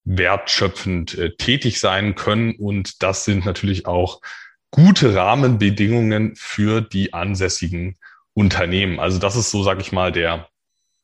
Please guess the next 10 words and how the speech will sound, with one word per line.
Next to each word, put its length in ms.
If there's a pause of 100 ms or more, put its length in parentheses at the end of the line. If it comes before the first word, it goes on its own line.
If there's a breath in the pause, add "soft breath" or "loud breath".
(520)
erste 300
große 280
Punkt. 280
Aber 120
ich 60
denke, 160
das 140
ist 140
noch 160
relativ 720